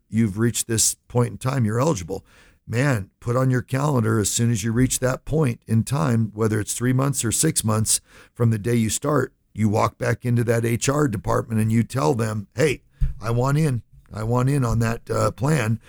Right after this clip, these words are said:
And by the way, you wanna save whatever the maximum matching is." So,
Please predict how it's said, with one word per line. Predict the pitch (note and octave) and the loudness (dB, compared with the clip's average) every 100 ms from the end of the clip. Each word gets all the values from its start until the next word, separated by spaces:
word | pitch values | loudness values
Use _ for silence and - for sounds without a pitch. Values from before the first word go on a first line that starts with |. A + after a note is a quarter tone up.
| - - - | -20 -20 -6
And | A2+ G#2+ G#2 | 0 2 2
by | B2 C3+ | 0 0
the | A#2 | 0
way, | B2+ E3 A2+ A2+ - _ - | 2 0 0 -2 -6 _ -6
you | A#2 B2+ | 2 4
wanna | C#3 C#3+ C3 | 4 2 0
save | G#2+ - D3 D#3+ B2+ A#2+ - | 0 2 2 2 2 0 -4
whatever | F#2+ A2+ A2 A#2+ C3+ | -4 -2 0 0 2
the | A#2+ B2+ | 2 2
maximum | C3 C#3 F3 - - B2 B2 A#2+ | 2 0 -2 0 0 2 2 2
matching | C3 E3 F3 - G#2 G2+ - | 2 0 0 0 0 0 -2
is." | G#2 E2 E2+ - - - - | -2 0 -2 -4 -8 -16 -4
So, | - B2+ A#2 A#2 | 0 2 2 -2